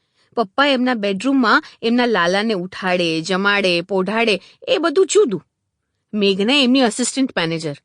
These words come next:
ભલે ને ભાઈ, એમાં એને શું? એણે નારાજીથી પાછળ જોયું. મેઘના ચાંદીના થાળમાં પ્રસાદ તૈયાર કરી રહી હતી.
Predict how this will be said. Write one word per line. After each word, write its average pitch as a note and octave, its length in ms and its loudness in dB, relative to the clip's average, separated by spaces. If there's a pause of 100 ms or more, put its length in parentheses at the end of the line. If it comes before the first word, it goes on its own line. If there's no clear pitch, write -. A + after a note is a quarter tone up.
(640)
ભલે F3+ 320 0
ને D#3+ 140 -4
ભાઈ, E3 300 -8 (300)
એમાં D4 240 2
એને G3 300 0
શું? A3 320 -8 (2500)
એણે G3 180 -2
નારાજીથી G3 520 -2
પાછળ F#3 380 -4
જોયું. E3 360 -10 (580)
મેઘના G#3 440 -2
ચાંદીના A#3 600 -4
થાળમાં G3+ 460 -2
પ્રસાદ G3+ 380 -6
તૈયાર E3+ 360 -6
કરી F#3 240 -6
રહી F3+ 180 -6
હતી. F3+ 300 -14